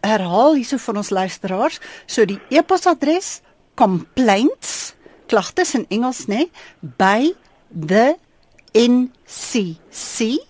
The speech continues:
dit staan nou vir National Consumer Commission, punt org, punt Z A. Complaints by the N C C, punt org, punt Z A. Die webwerf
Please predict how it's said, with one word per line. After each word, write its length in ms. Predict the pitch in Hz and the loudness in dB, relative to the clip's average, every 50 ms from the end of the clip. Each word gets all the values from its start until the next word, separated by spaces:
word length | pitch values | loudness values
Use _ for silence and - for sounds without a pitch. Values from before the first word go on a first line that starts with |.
| _ _ _ - | _ _ _ -14
dit 160 | - 180 - | -12 -10 -10
staan 220 | - - 185 180 | -6 -4 -2 -2
nou 100 | 180 180 | -2 -2
vir 200 | 170 - - 180 | -4 -6 -6 -4
National 500 | 170 170 170 180 202 - - 220 190 180 | -2 0 -2 -2 -2 -2 -4 -4 -4 -4
Consumer 600 | - - 156 - - - - - 247 247 247 240 | -4 -6 -6 -6 -6 -10 -6 -4 -2 -2 -2 -2
Commission, 500 | 240 - 247 214 202 208 - - 269 302 415 440 _ - - - - - - _ _ _ _ _ _ _ _ _ _ _ _ _ - | -4 -4 -4 -4 -4 -6 -6 -4 -4 -2 -2 -4 _ -14 -20 -20 -20 -20 -20 _ _ _ _ _ _ _ _ _ _ _ _ _ 0
punt 320 | - 180 180 185 - - - _ _ | 2 4 4 4 0 -4 -18 _ _
org, 480 | - 214 220 214 220 - - - - - _ _ _ _ _ _ | 4 4 4 4 2 -2 -12 -20 -20 -20 _ _ _ _ _ _
punt 320 | - 214 190 190 180 - - _ - | 2 2 2 2 -2 -4 -10 _ -12
Z 460 | - 165 147 156 160 185 175 170 - - - | -10 -10 -8 -4 -2 -2 -2 -2 -4 -6 -4
A. 160 | 156 139 - _ - _ _ _ - | -4 -4 -6 _ -20 _ _ _ -6
Complaints 880 | - 175 160 160 - - - 294 302 320 339 381 359 - - - - - _ - | -4 -4 -4 -4 -4 0 2 2 4 4 4 2 2 0 -4 -8 -8 -10 _ -10
by 540 | 190 165 160 196 196 202 214 226 240 247 240 _ _ _ - | -10 -4 0 2 4 4 4 2 0 -2 -6 _ _ _ -14
the 420 | - 135 143 185 214 240 269 302 311 _ _ _ - | -12 -8 -2 0 2 2 2 0 -4 _ _ _ 0
N 320 | 214 226 226 233 233 226 _ _ | 0 2 2 2 0 -2 _ _
C 400 | _ - - - - 208 196 165 | _ -18 -16 -12 -8 -6 -6 -6
C, 480 | 156 - - - - 294 294 302 330 349 _ _ _ _ _ _ - | -6 -8 -10 -2 0 2 4 4 2 0 _ _ _ _ _ _ 2
punt 260 | - 294 269 - - _ - | 4 4 4 2 -2 _ 0
org, 380 | 202 208 214 214 - - - - _ - | 0 0 0 0 -6 -16 -20 -16 _ -2
punt 220 | 214 202 190 - - | -2 -2 -2 -4 -6
Z 340 | - 151 - - 185 170 - - | -10 -8 -4 -4 -4 -4 -4 -6
A. 140 | - 143 - _ - - - - _ _ | -6 -6 -8 _ -20 -20 -20 -20 _ _
Die 120 | - 190 165 | -8 -6 2
webwerf 720 | 165 233 269 - - 294 302 320 370 427 - - - - | 2 2 2 2 2 2 4 4 4 0 -2 -8 -20 -20